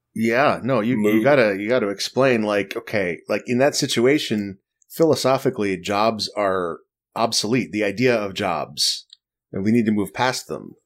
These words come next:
Speaker 2: I goalposted it just a little bit, and I said, "Well, you see, since you're younger than me and not as smart,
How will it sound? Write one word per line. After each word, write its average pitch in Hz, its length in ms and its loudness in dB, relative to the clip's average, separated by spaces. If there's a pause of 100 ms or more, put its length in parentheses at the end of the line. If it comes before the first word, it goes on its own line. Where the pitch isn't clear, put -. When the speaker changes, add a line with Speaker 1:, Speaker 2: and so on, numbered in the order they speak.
(280)
Speaker 2:
I 156 200 4
goalposted 165 840 0
it 117 160 0
just 131 240 -2
a 117 100 0
little 120 260 2
bit, 92 240 -2
and 110 160 -2
I 123 80 2
said, 123 260 0
"Well, 202 280 2
you 147 120 -6
see, 131 500 -2 (340)
since - 320 -4
you're 165 120 2
younger 143 360 0
than 120 160 0
me 120 120 0
and 110 80 0
not 110 140 2
as 95 120 -2
smart, 107 320 2